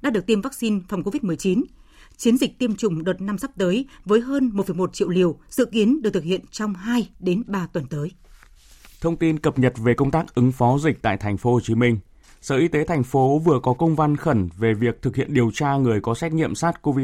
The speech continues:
Speaker 2: hai dương tính. Nếu kết quả dương tính, tiếp tục lấy mẫu đơn làm xét nghiệm khẳng định P C R và chuyển viện nếu dương tính. Còn nếu test nhanh âm tính,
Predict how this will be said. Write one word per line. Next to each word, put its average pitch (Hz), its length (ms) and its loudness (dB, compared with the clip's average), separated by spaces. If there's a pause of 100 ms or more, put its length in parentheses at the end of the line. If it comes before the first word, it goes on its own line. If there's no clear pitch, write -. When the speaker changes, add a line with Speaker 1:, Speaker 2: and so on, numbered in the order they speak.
Speaker 2:
hai 131 160 0
dương 127 160 2
tính. 127 320 2 (580)
Nếu 147 220 4
kết 226 220 -2
quả 113 260 2
dương 147 180 0
tính, 135 300 2 (140)
tiếp 196 140 2
tục 135 160 -2
lấy 117 140 0
mẫu 123 260 2
đơn 151 260 2
làm 113 220 -2
xét 165 200 -6
nghiệm 156 240 -2
khẳng 104 260 -2
định 123 220 0 (220)
P - 40 -6
C 147 120 0
R 135 220 -2 (380)
và 113 320 0
chuyển 113 240 2
viện 131 240 2
nếu 107 220 -2
dương 123 160 0
tính. 123 280 0 (540)
Còn 131 260 2
nếu 127 260 2
test 190 160 -2 (120)
nhanh 151 280 2
âm 156 160 2
tính, 143 320 2